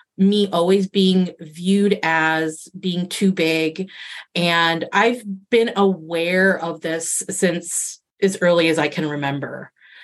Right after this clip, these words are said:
So some of my earliest memories are basically being compared to my older sister, who's a year and a half older than me, and how we were wearing the same clothes, the same size clothes, even though I was younger than her.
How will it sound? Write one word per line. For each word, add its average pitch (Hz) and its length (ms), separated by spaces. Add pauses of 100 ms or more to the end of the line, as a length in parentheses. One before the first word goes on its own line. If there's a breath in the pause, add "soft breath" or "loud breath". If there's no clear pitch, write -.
(120 loud breath)
So - 140
some 190 160
of 226 80
my 202 200
earliest 190 500
memories 165 600
are 147 640 (1600 loud breath)
basically 220 500
being 190 280
compared 190 520
to - 80
my 165 160
older 160 240
sister, 170 420
who's 165 180
a 165 60
year 156 180
and 151 80
a 151 40
half 147 320
older 165 320
than 160 160
me, 151 280 (300 loud breath)
and 196 140
how 190 180
we 196 160
were 190 160
wearing 165 360
the 165 80
same 165 300
clothes, 185 800
the 175 140
same 156 240
size 160 400
clothes, 220 320
even 165 280
though 151 120
I 139 100
was 139 220
younger 135 260
than 131 180
her. - 300